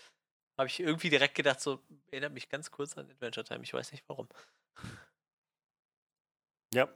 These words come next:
Speaker 2: ja, ja, genau. Also der hatte als Autor und als auch so Storyboard, Art Department, glaub ich, halt viel mit dran gearbeitet.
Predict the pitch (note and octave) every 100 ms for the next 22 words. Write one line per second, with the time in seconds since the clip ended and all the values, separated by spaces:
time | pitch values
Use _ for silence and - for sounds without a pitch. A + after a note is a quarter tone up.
0 | - C#3+ D3+ C#3 B2 G#2 G#2 G#2+ A2 A#2+
1 | C3 A#2 A2+ - - B2 C#3+ D3 C3 A#2+
2 | G#2+ B2+ A2 - - F#2 - G#2 G2+ F#2+
3 | F2+ - G#2 G2+ G2 G2 - F#2+ - -
4 | F#2+ - F2+ G2 F2+ - F#2+ - - -
5 | F2+ - F#2 F2+ F#2 F#2 F#2 -